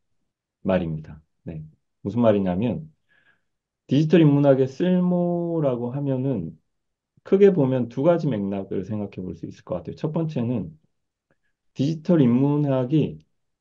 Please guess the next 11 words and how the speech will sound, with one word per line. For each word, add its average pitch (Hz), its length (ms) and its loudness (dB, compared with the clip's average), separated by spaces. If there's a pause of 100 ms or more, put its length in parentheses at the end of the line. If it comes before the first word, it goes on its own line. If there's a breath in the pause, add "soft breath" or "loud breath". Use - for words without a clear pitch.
(480)
일종의 139 540 2
학문으로서 185 840 0
갖는 101 440 -6
쓸모에 117 600 -2 (1120)
대해서 95 280 -4
생각을 110 480 -4
해볼 120 200 -6
수 117 120 -12
있을 - 200 -14
것 101 140 -6
같고요. 82 480 -8